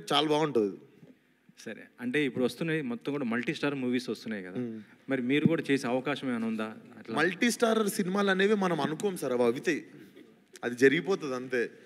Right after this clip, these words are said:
Speaker 1: అది ప్లాన్ చేసి చేసేది కాదు. అది, అది ఇప్పటివరకు మీరు ఏ మల్టీ స్టార్ చూసినా అవి జరిగిపోతాయి, అవి ప్లాన్ చేసినవి కాదు.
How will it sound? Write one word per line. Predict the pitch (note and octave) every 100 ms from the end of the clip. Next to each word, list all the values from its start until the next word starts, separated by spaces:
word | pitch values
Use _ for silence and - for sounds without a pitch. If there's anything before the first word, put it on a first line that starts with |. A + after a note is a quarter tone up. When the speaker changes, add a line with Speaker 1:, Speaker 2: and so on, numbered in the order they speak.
| - -
Speaker 1:
అది | A#2+
ప్లాన్ | C3+ C3+ E3+ F3+
చేసి | F#3 F#3+ E3
చేసేది | D#3+ F3 B2+
కాదు. | B2+ A2+
అది, | A2 A#2 B2+ C3
అది | B2 A#2 A#2 A2+ G#2 - - - - -
ఇప్పటివరకు | - F#3 G3+ G3
మీరు | E3+
ఏ | D#3
మల్టీ | F#3+ F#3+ G3+
స్టార్ | G3 G3+ F#3+ D#3+
చూసినా | E3+ F#3 F3+
అవి | E3 G3+ E3
జరిగిపోతాయి, | C#3+ F3+ G3 D#3+ A#2+ F#2+ - - - _ _ _
అవి | B2
ప్లాన్ | - C#3+ E3+ G3
చేసినవి | G3+ G3 C#3
కాదు. | B2 A2+